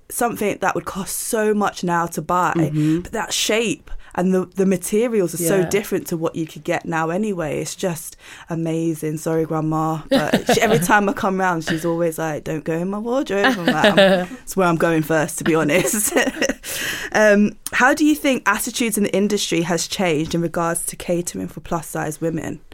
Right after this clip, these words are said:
Speaker 2: Um, I think it is, it has changed a lot, especially it's progressed quickly, like, within the past, like, five years.
Speaker 1: Yeah.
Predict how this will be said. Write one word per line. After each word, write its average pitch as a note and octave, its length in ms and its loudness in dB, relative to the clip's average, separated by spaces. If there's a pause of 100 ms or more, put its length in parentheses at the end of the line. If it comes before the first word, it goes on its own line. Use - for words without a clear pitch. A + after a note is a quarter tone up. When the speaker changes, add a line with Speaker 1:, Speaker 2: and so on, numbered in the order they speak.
(500)
Speaker 2:
Um, A#3+ 440 4
I A#3 100 0
think D#4 340 2
it A3 100 4
is, F3+ 500 0 (240)
it F#3+ 120 2
has G3+ 240 2
changed D3+ 380 2
a C#3+ 40 2
lot, C#3 320 2
especially G3 540 2
it's - 180 -2
progressed E3 480 0
quickly, C#3+ 500 0
like, C#3 180 -2
within D3 260 0
the D3 80 0
past, D3 280 -4
like, D3 140 -4
five D3 300 0
years. D3 320 2
Speaker 1:
Yeah. F3+ 300 -2